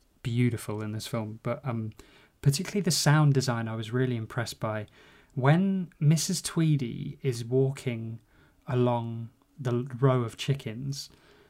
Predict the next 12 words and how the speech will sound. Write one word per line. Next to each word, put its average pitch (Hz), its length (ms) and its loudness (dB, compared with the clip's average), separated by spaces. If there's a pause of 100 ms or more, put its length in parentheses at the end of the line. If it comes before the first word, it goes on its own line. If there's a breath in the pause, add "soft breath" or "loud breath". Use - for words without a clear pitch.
(140 soft breath)
she 180 320 2
has 175 240 4
really 151 200 6
skinny 143 420 4
legs 127 340 0
and 110 120 -6
she's 117 260 -4
wearing 120 440 -2
quite - 380 -4
large 120 500 -2
boots, - 520 -2
l-, 135 200 -2